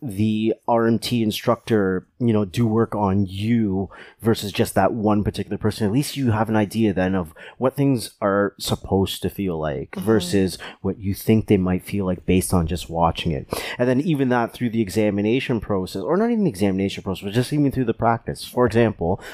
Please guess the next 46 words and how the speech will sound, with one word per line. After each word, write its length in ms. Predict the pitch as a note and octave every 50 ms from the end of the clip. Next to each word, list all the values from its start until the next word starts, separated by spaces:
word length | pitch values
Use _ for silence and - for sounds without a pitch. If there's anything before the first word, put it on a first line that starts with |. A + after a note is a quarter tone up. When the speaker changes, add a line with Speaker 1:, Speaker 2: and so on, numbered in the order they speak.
| - -
Speaker 1:
like 160 | - F2+ F2 -
you 80 | G#2
said, 340 | F#2+ - - E2 A1+ - - - - - - -
it's 160 | A#2 G#2+ -
typically, 600 | - - B2 - - C3 A#2 - B2 A#2+ A#2 A#2
like, 260 | A2 G2+ G2+ - - _
one 340 | - - B2+ D3 D#3 D#3+ D#3
R 160 | D3 C#3 C3+
M 100 | C3 C3
T 200 | B2 - - C3
teacher 400 | A2+ - - B2 A2 - - A2+
there. 240 | G#2+ G#2+ G#2+ G#2 G#2+
Maybe 340 | G#2+ A#2 A#2+ C3 C3+ C3+ C3+
they 120 | A#2+ B2 A2
might 180 | G#2+ G#2+ G2+ G2 G2+
have 180 | F2 F#2 F2+
a 60 | G2
T 320 | F#2 - - - A2 G2+ G2
A, 180 | F#2 F#2 F#2 F#2
but 200 | E2+ - G#2 -
for 80 | -
the 80 | A2 A#2
most 240 | A#2 A#2 A#2+ A2+ -
part, 180 | - A#2+ E2+
you're 140 | D2 G#2 G#2+
working 400 | G2 F#2+ G#2+ G#2 - - G#2+ G#2+
on 160 | G2 F#2 F#2
each 180 | F#2 F#2+ F#2 -
other, 380 | A#2+ A#2+ D3+ B2+ F2+ E2 F#2+ G#2 - - - - - -
and 160 | - A#2+ A#2+
your 100 | A#2+ A#2+
instructor 380 | B2+ A#2 - - - - E3
doesn't 320 | B2 A#2 A#2+ - C#3+ B2 - F3+
really 540 | C3+ G#2 G#2 A2 B2 B2+ A#2+ B2+ B2 A2+
get 240 | G#2+ A2 A2 G#2+ - -
to 680 | - - A#2+ A#2 A2 G#2+ G#2+ G#2 G2+ F#2+ F#2+ D#2 - - _ _ _ _ - -
feel 340 | - - - E3+ F3 D3+
what, 160 | A#2 G#2 - - - - _ _ _ _ _
what 180 | - G#2+ A2+ -
your 100 | A#2 A2+
skills 320 | - - - E3+ F#3 D#3 - - -
set 380 | - - - - - - - C2+
is 160 | D2 C#2+ -
like, 380 | - G#1 - - - - - - _ _ -
right? 180 | - E3 F3+ F#3+
Speaker 2:
Yeah. 200 | F#3 E3+ D#3